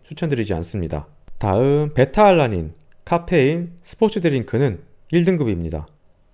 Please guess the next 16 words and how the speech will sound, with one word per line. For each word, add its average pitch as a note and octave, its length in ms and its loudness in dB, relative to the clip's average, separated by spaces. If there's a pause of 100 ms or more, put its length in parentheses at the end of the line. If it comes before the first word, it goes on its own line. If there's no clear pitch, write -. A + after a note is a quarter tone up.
제가 A#2+ 280 0
항상 C3+ 440 -2
추천드리는 C3+ 540 -4
보충제들입니다. F#2 800 -4 (640)
다만 A#2+ 640 -2
베타알라닌은 B2+ 1000 -2 (480)
비시즌에는 C#3 760 0
크게 G#3 240 -2
필요가 G#3+ 300 0
없을 A#2+ 200 -2
것 - 160 -4
같습니다. F2+ 540 -6 (320)
근지구력과 F3 720 0
관련된 A2+ 340 -2
성분이기 C3+ 500 -4
때문에 D#3+ 520 -2